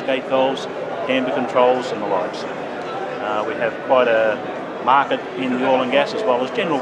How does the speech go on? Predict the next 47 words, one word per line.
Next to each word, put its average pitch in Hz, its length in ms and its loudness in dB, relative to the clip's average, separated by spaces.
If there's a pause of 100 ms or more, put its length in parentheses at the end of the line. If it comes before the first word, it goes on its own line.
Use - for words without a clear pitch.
water 123 160 2
and 113 120 -2
waste 113 320 -2
and 101 160 -6
other 104 260 -2
industries 101 400 -6
as 104 120 -8
well. 101 200 -4 (920)
The 226 100 4
Limitorque 160 340 2
actuator 139 220 0
is - 20 -6
very 135 240 0
unique, 123 380 -2
and 113 100 -6
it 113 80 -6
has 147 180 0
been 117 220 -4
unique 113 240 -2
for - 80 -6
many 117 260 -4
years 110 260 -4
in 110 160 -6
the 113 60 -4
way 120 220 4
that 107 140 -2
it's 104 100 -6
been 117 180 -2
able 113 300 0
to, 113 240 -2 (460)
uh, 117 160 2
incorporate 123 500 2
an 117 80 -2
absolute 117 380 0
positioning 117 480 -6
cutter. 117 180 2
That's 117 220 -4
mean 143 240 2
it's - 180 -6
not 139 240 -2
reliant 117 560 2
on 113 240 0 (320)
troublesome 123 380 0
batteries 120 300 0
and 117 120 -8
so 120 200 2
forth. 123 280 -2